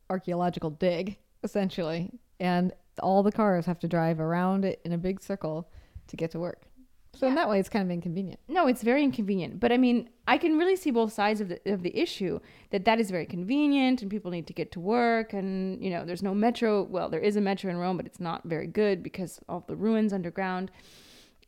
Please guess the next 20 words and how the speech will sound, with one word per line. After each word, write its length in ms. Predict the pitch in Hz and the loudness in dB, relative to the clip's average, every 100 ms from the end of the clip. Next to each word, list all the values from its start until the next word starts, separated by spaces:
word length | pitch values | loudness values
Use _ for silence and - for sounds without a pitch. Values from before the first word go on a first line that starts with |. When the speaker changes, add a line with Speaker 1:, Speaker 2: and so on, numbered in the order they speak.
| _ _ - | _ _ -6
Speaker 2:
But 300 | 233 349 247 - | 2 4 4 2
if 140 | 254 | -2
Rome 400 | 226 240 311 415 | -2 0 2 2
had 200 | 392 285 | 0 0
been 180 | 226 214 | 2 0
completely 760 | 214 214 196 - 262 330 - 247 | 0 -4 -4 -6 -4 -2 -2 -2
deserted 800 | 208 185 190 196 175 - - 202 _ _ _ _ _ _ - | -2 -4 -4 -4 -4 -8 -12 -18 _ _ _ _ _ _ -8
at 80 | 196 | -6
the 80 | 220 | -6
fall 400 | - - 240 240 | -4 0 4 4
of 160 | 196 | 2
Rome, 360 | 175 175 151 156 - _ - - - - - | -2 -2 -2 -8 -14 _ -20 -20 -20 -20 -20
four 380 | - - 220 226 | -18 -2 2 4
hundred 400 | 220 208 202 196 | 4 4 2 0
seventy-nine, 840 | 220 190 185 180 165 160 151 156 - | -2 0 0 0 -2 -2 -6 -8 -10
I 60 | |
think, 360 | 180 160 160 - | -8 -8 -8 -12
is 100 | 165 | -8
the 100 | 165 | -6
date. 300 | 156 147 - | -4 -4 -6